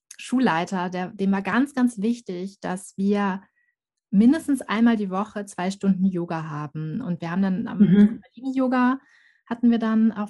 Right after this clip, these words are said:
Speaker 1: auf dem Stundenplan und das
Speaker 2: Oh, wow.
Speaker 1: ja,
Speaker 2: Mhm.
Speaker 1: und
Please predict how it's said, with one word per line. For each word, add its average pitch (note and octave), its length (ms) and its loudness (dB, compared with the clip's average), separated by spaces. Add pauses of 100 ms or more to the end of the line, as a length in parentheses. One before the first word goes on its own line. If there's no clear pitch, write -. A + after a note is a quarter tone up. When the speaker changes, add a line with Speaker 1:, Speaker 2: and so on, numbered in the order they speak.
Speaker 1:
auf G3+ 140 -10
dem G#3+ 80 -4
Stundenplan G3+ 760 -2
und F3+ 180 -8
das - 200 -16
Speaker 2:
Oh, G#3 160 2
wow. E3+ 520 2
Speaker 1:
ja, F#3+ 340 0
Speaker 2:
Mhm. G3+ 260 6 (400)
Speaker 1:
und A#3 240 6